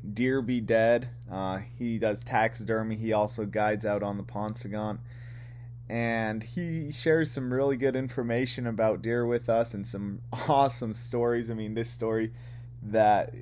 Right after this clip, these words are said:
uh, he shared with us about a buck that actually ended up getting away, but man, it was an awesome story, and I think there's a lot to learn from Travis. He's one of the best deer hunters I've ever got to talk to, I've ever met, and, uh, his track record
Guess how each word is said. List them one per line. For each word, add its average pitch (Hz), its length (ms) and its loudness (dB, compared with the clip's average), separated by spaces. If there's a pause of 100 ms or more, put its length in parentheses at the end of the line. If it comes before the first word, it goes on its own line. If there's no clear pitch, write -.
(140)
uh, 85 300 0
he 120 220 -4
shared 117 320 0
with 117 140 -2
us 110 220 2
about 104 260 4
a 101 40 0
buck 113 380 4
that 95 140 2
actually 120 460 2
ended 110 240 0
up 104 240 2
getting 110 280 -2
away, 104 420 2
but 90 380 0 (680)
man, 104 340 -2
it 107 60 -2
was 101 180 -2
an 101 80 -4
awesome 107 340 0
story, 110 300 -2
and 104 80 -4
I 101 60 -4
think 117 200 -8
there's 113 200 -2
a 107 60 2
lot 107 460 4
to 120 100 -4
learn 113 360 0
from 98 260 -4
Travis. 104 580 0
He's 110 200 -4
one 113 160 -4
of 107 80 -4
the 98 80 -4
best 104 360 -2
deer 107 200 -2
hunters 104 460 -4
I've 104 200 0
ever 101 220 0
got 95 220 0
to 107 60 -10
talk 98 400 -4
to, 101 300 -2 (420)
I've 95 140 -2
ever 98 240 0
met, 95 280 -4
and, 95 300 -4
uh, 90 180 0
his 101 200 -8
track 120 320 2
record 110 400 -4